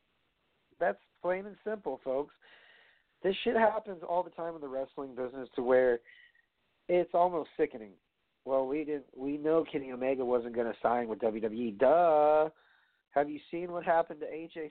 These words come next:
Styles and Finn Balor?" It, it took years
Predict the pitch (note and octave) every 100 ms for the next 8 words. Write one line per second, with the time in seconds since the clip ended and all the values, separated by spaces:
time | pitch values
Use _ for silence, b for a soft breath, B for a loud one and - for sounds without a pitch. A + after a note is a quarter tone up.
0 | - - D#3 F#3 G3 G3+ - _ _ _
1 | _ _ _ _ D3 E3 F#3 F3 G3 F#3+
2 | F3 F3+ G3 G3 F3+ E3+ F3+ F3+ F3 F3+
3 | - G#3 - F#3 G3 G#3 G#3 F#3